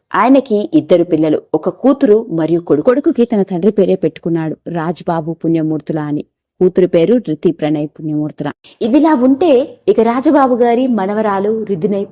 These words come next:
పుణ్యమూర్తుల. చూడటానికి అచ్చు రాజబాబు గారిలానే ఉంటుంది.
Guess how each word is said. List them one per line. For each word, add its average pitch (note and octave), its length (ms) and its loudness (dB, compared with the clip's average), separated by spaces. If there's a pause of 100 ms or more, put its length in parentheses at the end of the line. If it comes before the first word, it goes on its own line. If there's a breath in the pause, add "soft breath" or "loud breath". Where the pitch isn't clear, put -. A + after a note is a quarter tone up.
పుణ్యమూర్తుల. E3 600 -4 (680 soft breath)
చూడటానికి B3 720 0
అచ్చు A3 360 -4
రాజబాబు G3 640 0
గారిలానే F3 420 -4
ఉంటుంది. D#3 440 -8